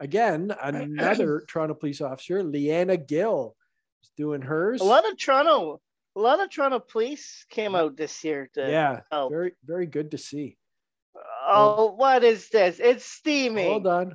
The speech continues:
Speaker 1: hold on. So Leanna Gill, Constable Toronto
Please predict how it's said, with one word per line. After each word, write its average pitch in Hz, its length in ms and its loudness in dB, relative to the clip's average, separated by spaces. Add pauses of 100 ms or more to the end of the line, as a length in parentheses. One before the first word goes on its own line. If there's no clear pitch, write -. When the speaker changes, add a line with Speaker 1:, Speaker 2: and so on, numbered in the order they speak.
Speaker 1:
hold 170 240 -2
on. 156 240 -4 (280)
So 160 420 2
Leanna 185 520 -2
Gill, 156 600 -6
Constable 175 400 -6
Toronto 160 360 -6